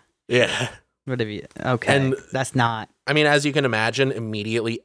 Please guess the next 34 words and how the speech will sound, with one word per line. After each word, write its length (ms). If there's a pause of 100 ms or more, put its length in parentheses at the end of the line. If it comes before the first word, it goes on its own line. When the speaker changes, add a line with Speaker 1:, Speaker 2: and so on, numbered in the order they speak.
Speaker 1:
everyone 920
was 220
like, 280
"What 240
is 180
this?" 480 (480)
And 140
then 80
they 100
were 80
like, 200
Speaker 2:
Yeah. 80
Speaker 1:
"Oops, 340
sorry." 1040 (340)
Like, 140
and 100
they 100
took 200
it 80
down 240
pretty 260
quickly. 580 (840)
They 80
were 100
like, 220
"Yeah, 160
that's, 260
uh, 240
I 60
don't 100
know 100
what 100
happened 260
there. 300